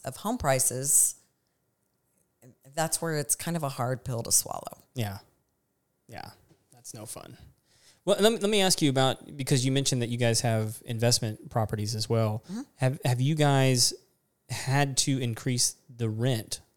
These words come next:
Speaker 2: on those? Like, I know that's not something any landlord ever,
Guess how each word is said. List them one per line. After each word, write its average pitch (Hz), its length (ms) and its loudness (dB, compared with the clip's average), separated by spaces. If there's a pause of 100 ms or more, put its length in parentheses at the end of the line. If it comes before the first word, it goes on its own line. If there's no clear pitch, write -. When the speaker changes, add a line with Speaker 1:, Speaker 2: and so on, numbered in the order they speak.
Speaker 2:
on 107 160 -8
those? 98 440 -6 (260)
Like, 127 140 -6
I 131 60 0
know 165 140 2
that's 147 180 2
not 143 120 -4
something 127 360 -2
any 127 500 0 (480)
landlord 123 360 2
ever, 110 220 0